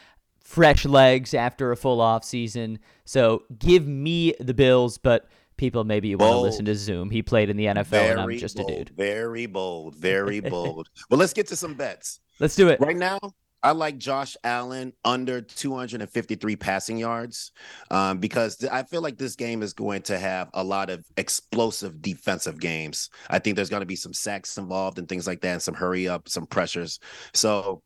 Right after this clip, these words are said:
Speaker 2: defensively, I think that they're gonna get after him. So I, I'm gonna take the under there for passing yards for Josh Allen. But I do see Josh Allen with a rushing touchdown. Now, with these big quarterbacks, they love to just, you know, run, like, little, quick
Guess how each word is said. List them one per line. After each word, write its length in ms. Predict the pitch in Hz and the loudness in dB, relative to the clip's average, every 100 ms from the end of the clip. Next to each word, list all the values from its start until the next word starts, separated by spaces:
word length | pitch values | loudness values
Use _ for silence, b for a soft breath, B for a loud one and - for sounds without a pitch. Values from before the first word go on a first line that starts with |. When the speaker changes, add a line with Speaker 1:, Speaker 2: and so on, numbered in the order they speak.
| _ | _
Speaker 2:
defensively, 580 | 117 110 139 135 131 131 | -2 0 -2 -4 -6 -8
I 80 | 113 | -8
think 180 | 117 104 | -10 -10
that 80 | 92 | -8
they're 100 | 92 | -6
gonna 160 | 92 | -6
get 140 | 87 87 | -4 -4
after 380 | 87 85 85 | -4 -6 -6
him. 120 | 82 80 | -6 -6
So 220 | - 87 | -4 -4
I, 220 | 90 82 | -4 -6
I'm 100 | 101 | -6
gonna 160 | 110 107 | -6 -6
take 240 | 117 98 | -8 -8
the 100 | - | -8
under 240 | 98 95 92 | -6 -4 -2
there 240 | 92 90 | -2 -4
for 120 | - | -6
passing 380 | 82 90 85 82 | -6 -4 -4 -6
yards 220 | 85 80 | -6 -6
for 100 | - | -8
Josh 320 | 82 - 80 - | -8 -6 -6 -4
Allen. 380 | 87 87 85 80 B B B B | -4 -4 -8 -12 B B B B
But 140 | 143 | 4
I 160 | 135 131 | 4 0
do 240 | 123 180 | -2 -4
see 160 | 175 175 | -4 -8
Josh 340 | 147 131 127 - | -8 -8 -8 -8
Allen 380 | 117 113 110 104 - | -6 -6 -10 -14 -6
with 160 | 98 98 | -2 -2
a 60 | |
rushing 420 | 90 101 92 90 87 | 0 -2 -2 -8 -8
touchdown. 640 | 95 82 - 78 71 - B B B | -6 -6 -8 -10 -12 -16 B B B
Now, 400 | 98 104 95 85 _ _ _ - b b - | 2 2 2 -4 _ _ _ -20 b b -4
with 140 | - | -2
these 200 | 135 123 | 0 -2
big 280 | 90 131 139 | 0 -2 -2
quarterbacks, 600 | - 156 127 113 110 - | -6 -6 -6 -8 -10 -10
they 140 | 107 | -10
love 260 | 101 113 117 | -6 -4 -4
to 140 | - | -8
just, 520 | 101 107 101 92 - - | -8 -4 -4 -6 -10 -8
you 100 | 98 | -4
know, 300 | 98 98 90 78 | -4 -6 -10 -4
run, 300 | 95 110 117 | 0 0 -2
like, 160 | 113 95 | -4 -4
little, 340 | 107 117 113 | -4 -4 -6
quick 180 | - 131 | -6 -6